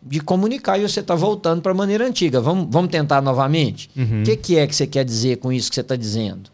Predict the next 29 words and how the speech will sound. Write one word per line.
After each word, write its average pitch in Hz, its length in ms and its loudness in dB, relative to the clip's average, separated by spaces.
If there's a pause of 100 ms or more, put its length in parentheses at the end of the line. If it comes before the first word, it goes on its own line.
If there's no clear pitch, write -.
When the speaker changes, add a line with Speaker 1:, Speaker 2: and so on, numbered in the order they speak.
Speaker 2:
Uhum. 101 260 -2
Speaker 1:
Né? 147 200 0 (100)
Dá 180 420 0
a 214 140 2
oportunidade 233 960 0 (340)
da 240 140 0
pessoa 311 640 0
também 143 360 2
crescer 131 500 0 (120)
Speaker 2:
Sim. 104 320 -4 (260)
Speaker 1:
do 160 160 4
outro 151 280 4
lado. 98 360 0 (540)
E, 175 300 4
e 196 220 2
entendendo 240 760 2
o 220 40 -2
perdão, 170 720 0 (440)
se - 220 -2
tornar 240 320 4
uma 247 100 2
pessoa 240 360 -2
melhor. 240 480 -2 (160)
Speaker 2:
Legal. 101 360 -2 (280)
E 131 60 2
Speaker 1:
Pra 135 60 4
Speaker 2:
isso 147 160 2
mostra 143 320 4
Speaker 1:
comunicar. - 20 -2